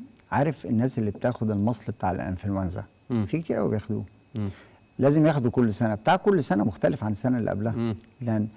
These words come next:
Speaker 1: ال-، الفيروس الإنفلونزا بيغير من شكله.
Speaker 2: مم.
Speaker 1: فبالتالي ال-، ال-، ما عامل زي القط والفار.
Speaker 2: مم.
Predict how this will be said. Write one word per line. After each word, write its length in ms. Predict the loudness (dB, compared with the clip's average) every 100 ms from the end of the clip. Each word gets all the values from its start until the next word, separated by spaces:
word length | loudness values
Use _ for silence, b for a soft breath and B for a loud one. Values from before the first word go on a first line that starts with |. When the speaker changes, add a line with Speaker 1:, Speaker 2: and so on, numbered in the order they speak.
| b b -2
Speaker 1:
ال-، 240 | 0 0
الفيروس 520 | 0 0 2 2 2
الإنفلونزا 360 | 0 0 0 0
بيغير 440 | 2 4 6 6
من 140 | 4 0
شكله. 380 | 0 -2 -4 -8 B B
Speaker 2:
مم. 160 | -10 -4
Speaker 1:
فبالتالي 680 | -2 0 0 6 8 8 6 2 -6 -18 -6
ال-، 640 | -2 0 0 -2 -2 -2 -2
ال-، 20 |
ما 180 | 0 2
عامل 160 | 4 6
زي 140 | 6
القط 300 | 4 2 0
والفار. 360 | -2 0 -2 -2 -2
Speaker 2:
مم. 180 | -2 -2